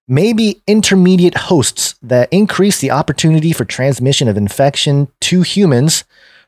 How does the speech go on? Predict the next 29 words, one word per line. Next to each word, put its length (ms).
Further, 480
extensive 680
surveillance 920
on 260
animals 520
will 200
help 440
to 140
better 300
understand 520
the 160
animal 360
reservoir 520
in 120
nature 440
and 160
the 60
interspecies 840
transmission 680
events 500
that 160
led 240
to 80
the 100
origin 500
of 160
the 60
sars 520
outbreak. 580